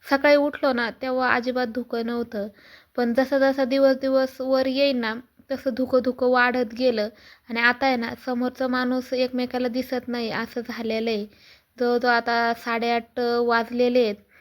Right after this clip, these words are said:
तरी पण आहे ना, धुकं जास्तच वाढत चाललेलं आहे. आता इथून पुढे ना, थंडी तर जास्त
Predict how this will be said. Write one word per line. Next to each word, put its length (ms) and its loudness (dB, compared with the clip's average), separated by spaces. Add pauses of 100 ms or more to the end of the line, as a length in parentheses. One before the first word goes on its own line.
(400)
तरी 160 0
पण 200 -2
आहे 80 -2
ना, 160 -2
धुकं 460 0
जास्तच 380 -2
वाढत 480 2
चाललेलं 480 -2
आहे. 460 -6 (200)
आता 220 -4
इथून 320 4
पुढे 260 4
ना, 120 0 (100)
थंडी 260 0
तर 140 0
जास्त 320 -2